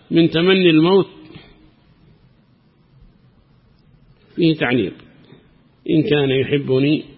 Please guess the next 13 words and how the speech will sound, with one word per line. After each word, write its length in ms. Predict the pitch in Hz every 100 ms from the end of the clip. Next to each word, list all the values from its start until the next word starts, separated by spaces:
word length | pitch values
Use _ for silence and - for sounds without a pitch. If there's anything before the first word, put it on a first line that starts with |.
| _ _ _
فيموتني"، 840 | 160 147 139 135 143 139 131 92 - - - - _ _ _ _
ففيه 400 | 156 139 143 120
تعليق، 340 | 113 113 95 80 - - - - _ _ -
ولم 220 | 165 143
تقل: 580 | 139 131 139 135 131 - - - - _ -
"اللهم 420 | 165 156 139 135
أمتني"، 460 | 135 139 - 90 78 - - - - _ - - _ - - _ _ _
ومع 220 | 160 156
ذلك 320 | 139 151 143 147
ما 140 | 135
ينبغي 400 | 127 113 101 92
هذا 240 | 107 101
الشيء. 300 | 95 - 90